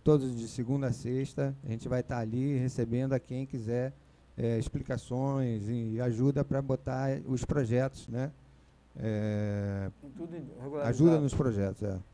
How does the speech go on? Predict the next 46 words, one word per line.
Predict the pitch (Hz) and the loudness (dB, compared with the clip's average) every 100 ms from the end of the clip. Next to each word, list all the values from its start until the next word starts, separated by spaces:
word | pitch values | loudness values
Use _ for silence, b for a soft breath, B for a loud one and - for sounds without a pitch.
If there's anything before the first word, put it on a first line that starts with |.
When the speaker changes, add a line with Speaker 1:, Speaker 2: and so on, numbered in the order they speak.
| - - - | -20 -20 -12
Speaker 2:
Cleber, | 147 156 135 | -8 -6 -8
obrigado, | 143 135 143 151 | -8 -6 -6 -6
obrigado | 147 147 147 | -8 -8 -8
pela | 143 | -12
sua | - | -12
amizade. | 143 127 143 160 | -10 -6 -6 -4
Armando, | 156 135 147 156 143 | -8 -8 -8 -8 -8
mandar | 143 147 | -8 -8
um | |
abraço. | 131 151 | -6 -6
Armando | 139 143 147 | -6 -8 -10
é | |
um | 139 | -10
cara | 139 147 143 | -8 -8 -6
aí | 147 143 120 | -6 -6 -8
abnegado | 127 151 156 123 143 139 | -10 -8 -10 -8 -8 -8
pelo | 139 131 - - | -10 -14 -16 -18
futsal, | 143 135 - 139 151 139 | -16 -16 -10 -6 -4 -6
pelo | 135 | -10
esporte, | 127 - 139 165 151 151 | -12 -10 -4 -2 -4 -8
né? | 151 143 - - - - - - | -12 -14 -20 -20 -20 -20 -20 -16
Speaker 1:
Sempre | 127 127 120 | -12 -8 -6
Speaker 2:
É, | |
Speaker 1:
foi, | - 107 | -2 -2
Speaker 2:
Ar-, | |
Speaker 1:
né? | 107 | -2
Speaker 2:
Armando | 123 120 143 165 | -8 -8 -8 -8
é | |
um | |
cara, | 143 156 156 131 170 | -6 -4 -4 -4 -8
é, | |
é, | 214 165 120 107 - | -8 -8 -8 -12 -14
tem, | |
não | 139 135 | -12 -8
tem | 160 | -8
nem | 180 | -8
como | 190 202 196 156 - | -10 -10 -8 -10 -6
falar | 151 160 | -4 -4
de | 151 | -4
Armando, | 135 135 165 | -6 -6 -8
que | 165 | -10
ele | 170 | -10
é | |
um | 175 | -8
cara | 170 | -8
sensacional. | 165 156 170 175 175 131 117 | -8 -12 -10 -10 -10 -10 -10